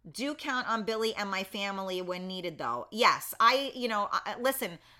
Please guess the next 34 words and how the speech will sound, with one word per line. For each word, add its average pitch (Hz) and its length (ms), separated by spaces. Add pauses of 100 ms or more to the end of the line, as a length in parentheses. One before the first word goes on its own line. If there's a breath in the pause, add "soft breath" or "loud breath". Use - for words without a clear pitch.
(100)
that's 294 260
why, 269 380
um, 220 420 (120)
I 208 200
am, 208 800 (360)
losing 285 520
my 226 140
husband 208 800
was 190 680 (720)
so 226 520
difficult 208 540
for 175 100
me 160 180
because 175 360
he 262 180
was 247 200
really 214 440
the 175 120
one 190 260
person 220 400
I 156 120
could - 280
count 143 320
on. 110 300 (420 soft breath)
So, 202 680
uh, 190 380
yeah, 214 280 (100)
it's, 233 340
it's 233 200
very 320 280
difficult 277 600
when 196 260
you 233 280
are 208 580